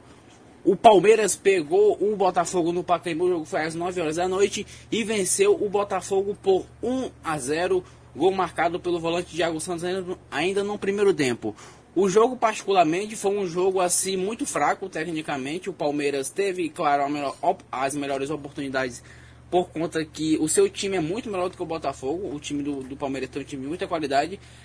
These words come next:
mas assim, pelo que o jogo esperava, pelo, pelos grandes jogadores que o Bota-, que os, que o Palmeiras tem de, de grande qualidade, eu achei um resultado assim muito pouco. O futebol apresentado foi péssimo, tanto pelo lado do Botafogo,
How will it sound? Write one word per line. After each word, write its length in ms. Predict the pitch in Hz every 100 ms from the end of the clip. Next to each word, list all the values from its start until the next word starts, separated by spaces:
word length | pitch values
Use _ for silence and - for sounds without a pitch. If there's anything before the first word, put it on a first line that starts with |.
| - -
mas 360 | 127 170 196 233
assim, 580 | 277 - 156 143 123 120 - 135 - - - - - _ _ -
pelo 180 | 175 180
que 80 |
o 60 | 208
jogo 160 | 214 208
esperava, 680 | - 190 143 170 196 165
pelo, 500 | 156 170 170 165 147
pelos 300 | 123 165 160
grandes 480 | 139 165 208 208 196
jogadores 600 | 165 165 165 156 156 151
que 80 | -
o 20 |
Bota-, 360 | 151 151 156 -
que 100 | 160
os, 240 | 151 - - -
que 80 |
o 20 | 151
Palmeiras 420 | 156 147 147 156
tem 160 | 151
de, 400 | 135 139 131 117 95
de 140 | 117
grande 300 | 110 170 202
qualidade, 720 | - 165 147 135 185 190 131 - - - - - - -
eu 160 | 151
achei 300 | 180 175 175
um 40 | 185
resultado 380 | 180 180 185
assim 220 | 175 - 170
muito 260 | 208 240
pouco. 300 | - 160 190
O 40 | 196
futebol 320 | 165 156 151
apresentado 460 | 147 156 151 151
foi 180 | 151 170
péssimo, 520 | 165 - 160 - 170 165
tanto 220 | 170 180
pelo 180 | 180 165
lado 220 | 160 156
do 80 | 147
Botafogo, 720 | 143 147 139 - 143 135